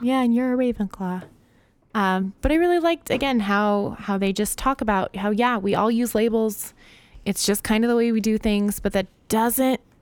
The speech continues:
mean, it doesn't define you. That's not, it's not everything that you are. I really appreciated that. Um,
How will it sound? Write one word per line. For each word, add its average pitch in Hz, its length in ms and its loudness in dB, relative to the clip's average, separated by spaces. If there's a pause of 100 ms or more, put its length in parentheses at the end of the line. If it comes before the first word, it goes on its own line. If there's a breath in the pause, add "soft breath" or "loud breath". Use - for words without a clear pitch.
(120)
mean, 254 560 0
it - 120 0
doesn't 220 260 0
define 196 540 0
you. 180 180 0
That's - 320 -2
not, 180 380 2 (1400)
it's - 120 -16
not 202 200 -2
everything 196 460 2
that 160 80 0
you 160 180 0
are. - 340 -2 (1120)
I 208 60 -2
really 196 180 4
appreciated 170 480 0
that. - 260 0 (1700)
Um, 214 460 2